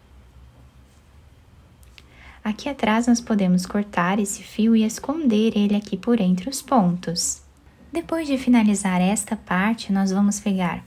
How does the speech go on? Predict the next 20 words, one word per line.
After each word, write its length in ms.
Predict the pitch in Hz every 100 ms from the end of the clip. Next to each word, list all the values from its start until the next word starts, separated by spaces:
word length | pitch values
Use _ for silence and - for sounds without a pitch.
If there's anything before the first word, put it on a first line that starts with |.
| -
outra 400 | 285 349 339 269
cor. 420 | - - 240 240 240 - - - - - - - - - - - -
Eu 100 | 240
vou 200 | 214 185
fazer 500 | 180 190 185 185 180
um 100 | 180
nó, 460 | 240 233 190 202 277 - - - - - - - - - - - -
da 140 | 185
mesma 480 | 180 175 233 262 262
forma 400 | - 202 185 185
que 100 | 180
fizemos 680 | - 180 190 180 180 180 -
na 180 | 185 185
outra 400 | 175 165 175 170
troca 420 | - 170 170 -
de 160 | 160 180
fio. 460 | 180 208 233 302 - - - - - -
Laçamos 600 | 185 180 - 180 180 180
a 100 | 180
agulha 560 | 202 196 180 180 233